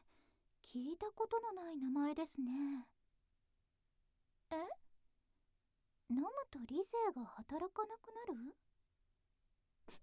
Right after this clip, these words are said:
<laughs> そんなに美味しいんですか？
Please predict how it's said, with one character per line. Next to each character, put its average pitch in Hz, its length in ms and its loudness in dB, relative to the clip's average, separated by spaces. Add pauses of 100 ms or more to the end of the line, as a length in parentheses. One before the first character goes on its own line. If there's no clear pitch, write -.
(680)
<laughs> - 100 4 (1500)
そ 330 60 -8
ん 269 60 -2
な 294 100 0
に 349 60 -4
美 381 60 4
味 453 80 6 (360)
し - 60 0 (260)
い 381 40 4
ん 349 40 2
で 320 60 -12
す - 60 -20
か？ - 120 -8